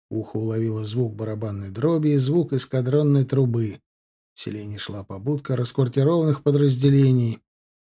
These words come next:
А вот и сигнал «Командирский сбор». Тимофей, наскоро замотав портянки, засунул ноги в вычищенные сапоги и накинул на плечи драгунскую куртку.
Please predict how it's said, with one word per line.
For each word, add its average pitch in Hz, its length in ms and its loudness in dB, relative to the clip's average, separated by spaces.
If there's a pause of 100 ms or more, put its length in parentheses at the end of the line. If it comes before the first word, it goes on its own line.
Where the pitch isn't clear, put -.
(140)
А 107 140 -8
вот 143 160 -2
и 139 40 -2
сигнал 135 420 2
«Командирский 117 680 -4
сбор». 104 520 -10 (760)
Тимофей, 143 420 2
наскоро 143 460 0
замотав 117 440 -4
портянки, 143 520 -2
засунул 156 500 2
ноги 156 300 2
в 139 80 4
вычищенные 131 720 0
сапоги 117 480 -2
и 165 60 4
накинул 131 440 2
на 123 160 0
плечи 139 360 -2
драгунскую 120 600 -2
куртку. 98 560 -8